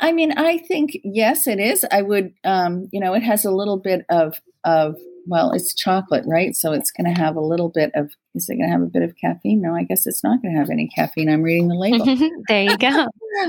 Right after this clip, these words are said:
Speaker 1: Um, yes, yeah, it, it, it is safe for children.
Speaker 2: That's great.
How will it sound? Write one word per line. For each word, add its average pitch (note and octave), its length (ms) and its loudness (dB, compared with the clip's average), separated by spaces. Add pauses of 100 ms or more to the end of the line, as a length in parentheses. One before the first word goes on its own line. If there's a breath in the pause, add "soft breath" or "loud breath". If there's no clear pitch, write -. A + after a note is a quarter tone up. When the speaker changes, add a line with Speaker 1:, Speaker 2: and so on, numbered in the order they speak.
(100)
Speaker 1:
Um, A#3 260 2 (100)
yes, A#3 400 0 (140)
yeah, G#3+ 320 2
it, G3+ 240 -2
it, F#3 220 -6 (100)
it F3+ 160 -6
is F3 200 -6
safe D#3 240 -10
for D3 120 -14
children. D3 440 -16 (840)
Speaker 2:
That's A3 240 -6
great. F3+ 420 -4